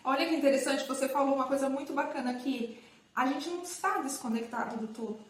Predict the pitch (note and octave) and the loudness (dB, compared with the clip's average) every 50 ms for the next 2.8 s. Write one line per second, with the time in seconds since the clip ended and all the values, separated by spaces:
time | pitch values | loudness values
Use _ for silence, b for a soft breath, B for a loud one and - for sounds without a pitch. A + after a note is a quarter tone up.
0 | - - _ _ - A#3 A3+ G#3+ A#3+ B3 B3 B3 B3 B3 - C#4 C#4 - C#4 C4+ | -20 -20 _ _ -4 -2 -2 0 0 0 0 0 0 0 -2 -4 -4 2 4 4
1 | C#4 - - - - C4 A#3+ A#3+ B3+ C4+ C4+ B3 G#3 A3+ A#3 - - A#3 A3+ A3 | 4 4 2 0 -2 -2 -2 -2 0 0 0 -2 -2 -2 -4 -6 -4 -2 0 0
2 | A3 A3 - A3+ G#3 G3+ G3+ G3+ G3+ G3+ - - - - - | 0 0 -2 -4 -6 -6 -6 -8 -10 -10 -12 -14 -14 -14 -16